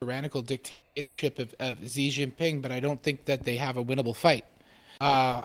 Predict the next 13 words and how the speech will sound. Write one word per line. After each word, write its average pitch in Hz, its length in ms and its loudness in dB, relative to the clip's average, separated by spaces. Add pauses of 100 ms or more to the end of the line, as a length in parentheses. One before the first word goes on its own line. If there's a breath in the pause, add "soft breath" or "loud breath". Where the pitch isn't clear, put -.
and, 139 400 -2
and 151 120 0
then, 139 200 -2
you 143 100 0
know, 139 160 2
obviously 135 400 0
South 160 320 4
America 131 500 -2 (320 soft breath)
is 139 180 2
on 131 120 6 (220)
fire 131 340 2
right 120 260 -4
now. 120 280 -4